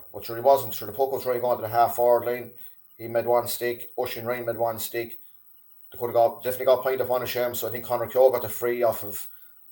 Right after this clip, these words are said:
one Seamus got the far side. And master call by the, by the boys in the line. Like, and in fairness,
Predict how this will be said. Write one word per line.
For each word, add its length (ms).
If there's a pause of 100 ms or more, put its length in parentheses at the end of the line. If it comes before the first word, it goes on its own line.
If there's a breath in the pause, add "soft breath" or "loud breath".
one 180
Seamus 380
got 140
the 80
far 320
side. 360 (500 loud breath)
And 600
master 480
call 320
by 60
the, 220
by 120
the 100
boys 240
in 80
the 60
line. 240
Like, 140
and 100
in 60
fairness, 340